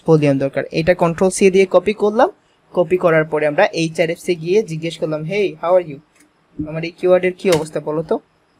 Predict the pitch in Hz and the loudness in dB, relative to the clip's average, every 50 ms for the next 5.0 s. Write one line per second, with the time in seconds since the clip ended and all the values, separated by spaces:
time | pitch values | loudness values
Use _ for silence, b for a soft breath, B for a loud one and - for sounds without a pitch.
0 | _ _ _ _ _ - - 143 151 - 156 160 156 - - 160 160 165 175 175 | _ _ _ _ _ -8 -6 -6 -4 -2 2 2 2 2 4 2 2 2 2 0
1 | 175 175 175 170 - - 185 175 165 185 185 170 165 185 185 196 233 311 392 _ | 2 2 0 0 0 0 0 2 4 2 2 2 2 0 2 4 2 2 0 _
2 | _ _ _ _ _ _ - 160 165 180 196 214 208 - 233 240 277 269 - - | _ _ _ _ _ _ -2 2 2 4 4 2 6 6 8 8 8 6 6 6
3 | 180 180 185 175 175 175 - 208 202 - 226 214 - - 165 170 170 165 165 170 | 8 8 10 10 8 6 6 4 4 4 4 6 6 4 4 4 2 4 4 4
4 | 165 185 175 - 180 165 160 151 156 147 147 139 143 139 135 143 135 135 135 | 4 2 0 0 0 0 2 2 2 2 2 0 -2 -2 -2 -4 -8 -8 -10